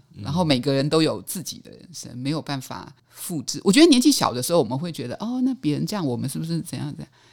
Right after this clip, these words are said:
Speaker 2: 但你年纪越大，你就会越觉得，“我人生时间不长了，<laughs> 所以我要赶快照我自己的方式活。”所以他的那个态度，包括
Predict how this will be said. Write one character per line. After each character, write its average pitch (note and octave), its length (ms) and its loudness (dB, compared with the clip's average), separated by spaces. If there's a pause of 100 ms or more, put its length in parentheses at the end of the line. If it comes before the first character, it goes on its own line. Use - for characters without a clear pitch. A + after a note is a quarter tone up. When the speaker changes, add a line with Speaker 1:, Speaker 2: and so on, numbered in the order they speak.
Speaker 2:
但 B3 140 0
你 D#3 60 6
年 C#3 120 6
纪 G3+ 120 2
越 G3 120 2
大， D#3+ 180 2
你 B2 80 -2
就 C#3 60 0
会 D#3+ 100 10
越 D#3+ 140 0
觉 A#2 140 -6
得 F#2+ 100 -8
，“我 C#3 80 0
人 C3 160 2
生 E3+ 220 0
时 - 160 -4
间 F#3 180 4
不 F3 100 -6
长 - 260 -10
了， - 160 -12
<laughs> G#3 80 4
所 G#3 180 8
以 G#3 40 10
我 C#3 120 6
要 E3+ 80 4
赶 - 160 -8
快 F3 320 -2 (320)
照 - 160 4
我 C#3 120 4
自 E3 120 -8
己 B2+ 80 -8
的 F2 100 -12
方 A2+ 220 -6
式 B2+ 200 -6
活。” - 200 -20 (220)
所 - 180 -6
以 D#3 400 0 (160)
他 C4+ 220 -4
的 A3 140 2
那 F3+ 120 0
个 B2 480 -4 (240)
态 G3+ 240 -6 (140)
度， - 200 -8 (240)
包 B3+ 140 -4
括 A#3+ 300 2